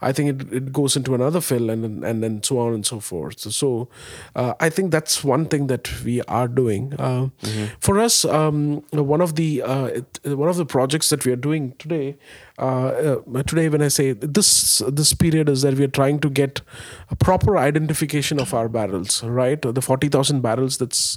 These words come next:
Speaker 1: that's there in the distillery.
Speaker 2: Sure.
Speaker 1: Um, we are trying to make sure that, uh, we are identifying it, um, properly, getting, getting to trace its origins, trace its roots, um, and, and that's, that's, that's what something that we are trying to do.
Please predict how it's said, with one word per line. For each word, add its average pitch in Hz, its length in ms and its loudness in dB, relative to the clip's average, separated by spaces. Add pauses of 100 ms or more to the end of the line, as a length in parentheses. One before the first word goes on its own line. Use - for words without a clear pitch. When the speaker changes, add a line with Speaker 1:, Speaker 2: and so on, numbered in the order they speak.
Speaker 1:
that's 113 220 -6
there 127 180 -2
in 123 140 -4
the 120 80 -4
distillery. 139 380 -2
Speaker 2:
Sure. 92 180 0 (580)
Speaker 1:
Um, 143 440 2 (120)
we 151 60 2
are 143 60 0
trying 160 300 2
to 143 300 0
make 160 180 4
sure 143 220 4
that, 135 320 4
uh, 123 180 6
we 131 120 4
are 131 160 4
identifying 147 720 4
it, 123 260 2 (160)
um, 117 580 2 (460)
properly, 143 580 4 (240)
getting, 151 460 0 (140)
getting 160 320 2
to 160 160 0 (420)
trace 220 340 2
its 180 160 2
origins, 151 760 2 (480)
trace 165 260 0
its 151 180 -2
roots, 143 480 2 (160)
um, 123 840 0
and, 127 260 0
and 131 140 0
that's, - 260 0
that's, - 400 0
that's 135 180 -2
what 147 200 2
something 135 240 0
that 131 140 -2
we 127 60 0
are - 40 -2
trying 120 240 -2
to - 100 -10
do. 143 240 -4